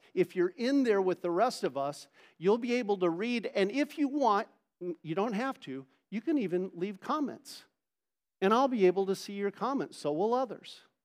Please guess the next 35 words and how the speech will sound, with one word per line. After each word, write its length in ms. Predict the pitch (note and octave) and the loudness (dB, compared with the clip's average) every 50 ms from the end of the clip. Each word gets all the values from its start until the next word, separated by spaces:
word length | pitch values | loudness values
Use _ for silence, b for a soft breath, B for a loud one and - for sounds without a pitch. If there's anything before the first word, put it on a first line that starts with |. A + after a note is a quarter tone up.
| _ _ _ _ _ _ _ _ | _ _ _ _ _ _ _ _
If 200 | C#3+ C#3+ - - | -8 -8 -6 -6
you're 80 | C#3+ | -10
kinda 280 | C#3+ - D3 C#3+ D3 D3+ | -8 -8 -8 -6 -4 -4
one 220 | D3 D3+ D3+ D3 | -2 -2 -2 -2
of 100 | D3+ D3 | -4 -2
those 400 | C3+ D3 C#3+ D3 D3 C#3+ - - - | 0 0 -2 0 -2 -6 -12 -18 -18
shy 300 | - - - C3+ A#2+ C3 | -16 -10 -8 -6 -6 -4
and 140 | D3 D3 | -4 -4
retiring 540 | D#3 D#3 C#3 - - D3+ D3 D#3 E3+ E3 F3 | -4 -4 -4 -2 0 2 2 2 0 -2 -4
people, 360 | E3+ E3+ F#3 F#3+ _ C4 C#4 | -6 -8 -10 -10 _ -10 -12
don't 300 | A#3 G3+ D#4 D4 D#4 F4 | -10 -6 -6 -4 -4 -2
leave 180 | D#4+ D#4+ D4 G#3 | -2 -4 -4 -6
comments. 480 | - - - C3 C#3+ F3+ A#3 B3 - - | -6 -8 -6 -4 -4 -6 -6 -8 -14 -18
It's 160 | A#3+ _ - | -20 _ -10
okay. 300 | C#4 C4+ _ - F3+ F3+ | -10 -10 _ 0 0 0
Just 240 | F3+ A3 G#3+ - - | 0 -2 -12 -12 -12
read 300 | F3+ E3+ F3 F#3+ G3+ G3 | -6 -6 -4 -4 -4 -2
what 180 | G#3+ G#3+ G#3+ G#3+ | 0 0 2 2
everybody 480 | A3 G#3+ A3+ A3 G#3 A#3 A#3 A3+ A#3 | 0 0 -2 -2 0 0 0 2 2
else 240 | B3 B3+ C#4 C4 - | 2 2 0 0 -2
has 220 | - D#3+ C3 - | -6 -6 -6 -4
written. 340 | C3 B2 B2 - - A#2+ A#2 _ _ _ _ _ _ _ _ _ _ _ _ _ _ _ _ _ _ _ _ _ _ _ _ _ _ _ _ _ _ _ _ _ _ | -6 -6 -6 -6 -8 -16 -20 _ _ _ _ _ _ _ _ _ _ _ _ _ _ _ _ _ _ _ _ _ _ _ _ _ _ _ _ _ _ _ _ _ _
And 140 | F#3+ F3+ F#3+ | 0 2 2
we'll 160 | G3+ G3+ G3 | 2 0 -2
all 240 | G3+ G#3+ A#3+ B3 A#3 | -4 -2 -2 -2 -4
grow 360 | F#3+ E3 E3 F3 F#3+ G#3 A3 | -4 -6 -6 -4 -2 0 -2
together, 600 | A3 G#3 E3+ D3 F3+ F#3 G#3 F3+ D3 A#2+ D3 B2+ b b b b b | -2 -4 -4 -4 -2 -2 -2 -4 -6 -8 -8 -12 b b b b b
and 120 | - E3+ E3+ | -2 0 0
we'll 100 | E3 D#3+ | 0 0
get 320 | D#3 D#3 G#3 A#3 A3+ - | -2 0 -2 -2 -2 -2
through 200 | - G#3 G#3+ G3+ | -12 -8 -8 -6
the 120 | D#3+ E3 D3+ | -4 -4 -6
whole 520 | - - - - - C4 C4 C#4 C#4+ C#4 | -6 -10 -20 -14 -8 -4 -2 -2 0 0
New 220 | C4+ C4+ A#3+ A3+ | 0 -2 -2 -4
Testament 800 | G3+ - - G#3 G3+ F#3 - - - C#3 B2 A#2+ B2+ C#3+ D#3+ - | -8 -10 -10 -10 -10 -10 -12 -12 -12 -12 -10 -10 -14 -14 -16 -18